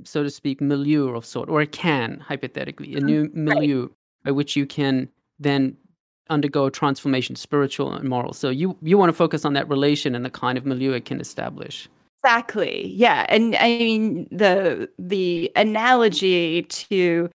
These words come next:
Speaker 2: children's moral formation is just super helpful here, because habituation, I think, has dramatically different outcomes if it takes place within the context of a flourishing,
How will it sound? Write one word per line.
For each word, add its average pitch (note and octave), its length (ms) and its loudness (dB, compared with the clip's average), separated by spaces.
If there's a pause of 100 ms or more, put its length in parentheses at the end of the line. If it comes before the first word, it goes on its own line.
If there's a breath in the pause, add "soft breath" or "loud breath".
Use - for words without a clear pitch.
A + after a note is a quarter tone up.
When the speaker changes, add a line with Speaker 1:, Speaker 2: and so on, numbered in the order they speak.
(120)
Speaker 2:
children's G3 600 2
moral E3+ 300 0
formation E3 720 0
is D3+ 300 0
just - 300 -4
super F#3+ 340 0
helpful D#3+ 560 -4
here, D3+ 380 -2
because F#3 500 0 (520 loud breath)
habituation, G#3 1160 2 (320 loud breath)
I F#3 60 -2
think, F#3+ 220 -2
has F3+ 400 2 (200)
dramatically F#3+ 760 2
different F3+ 420 -2
outcomes E3 800 0
if F#3 140 -2
it F#3+ 100 -2
takes - 320 -6
place - 520 -2 (240)
within F#3+ 420 0
the F#3 100 -2
context F3+ 880 -2
of E3+ 420 4 (360)
a F3 80 2
flourishing, F#3+ 920 2